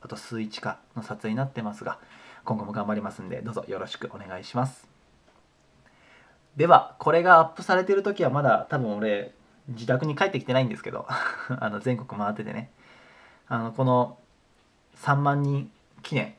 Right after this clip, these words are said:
のね、まあ、イベントやるんですよ。あの、ちょっとし-、ご存じない方はあれなんですけど、十一月の二十二、二十三。で、実はですね、あ、二十二、二十三か。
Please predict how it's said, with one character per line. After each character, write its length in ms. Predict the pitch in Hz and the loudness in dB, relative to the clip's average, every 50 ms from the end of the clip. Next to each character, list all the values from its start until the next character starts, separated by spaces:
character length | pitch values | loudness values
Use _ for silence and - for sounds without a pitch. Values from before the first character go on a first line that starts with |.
| _ _ _ _ - | _ _ _ _ -4
の 100 | 135 127 | -2 -2
ね、 160 | 147 165 - - | -2 -2 -2 -4
ま 80 | 127 120 | -4 -2
あ、 0 | |
イ 60 | 117 | 0
ベ 80 | 113 131 | 2 2
ン 60 | 127 | 4
ト 60 | 135 | 4
や 80 | 135 151 | 4 4
る 100 | 180 180 | 4 4
ん 20 | 151 | 4
で 80 | 120 | 2
す 80 | 104 104 | 0 0
よ。 140 | 101 90 - - _ - | -2 -4 -6 -8 _ -4
あ 100 | 127 127 | -2 -2
の、 100 | 120 120 | -2 0
ち 60 | 131 | -2
ょ 40 | 127 | -2
っ 20 | |
と 60 | 127 | -2
し-、 60 | - 143 | 2 4
ご 100 | 151 170 | 6 6
存 100 | 214 208 | 6 6
じ 80 | 160 | 6
な 60 | 160 156 | 6 4
い 40 | 147 | 4
方 160 | 139 127 113 | 4 4 4
は 60 | 110 | 4
あ 20 | 113 | 4
れ 80 | 123 | 4
な 100 | 127 127 | 2 2
ん 40 | 120 | 0
で 80 | 107 101 | -2 -4
す 80 | - | -4
け 80 | - 120 | -4 -2
ど、 280 | 120 113 104 - - - _ _ _ - 131 | 0 0 -2 -4 -6 -12 _ _ _ -8 -4
十 100 | 135 160 | -4 -2
一 120 | 165 175 | 2 2
月 140 | 175 175 175 | 2 2 2
の 80 | 175 180 | 0 2
二 180 | 190 214 214 | 4 4 4
十 100 | 208 175 | 4 4
二、 140 | 139 127 120 | 0 0 0
二 160 | 123 147 160 | 0 0 0
十 80 | 143 131 | 0 0
三。 300 | 131 127 113 107 98 - - - _ - _ _ _ - | 0 0 0 0 -2 -4 -10 -20 _ -20 _ _ _ -6
で、 60 | 139 | -4
実 180 | 135 160 - | -2 4 6
は 60 | 262 240 | 6 6
で 60 | 196 | 6
す 80 | - | 4
ね、 60 | - - | 0 0
あ、 80 | 131 143 | 0 2
二 60 | 147 | 2
十 60 | 135 | 2
二、 200 | 123 143 156 135 | 2 2 2 4
二 20 | 127 131 | 4 2
十 40 | 123 | 2
三 140 | - 95 - | 0 -2 -6
か。 200 | - - - | -8 -10 -12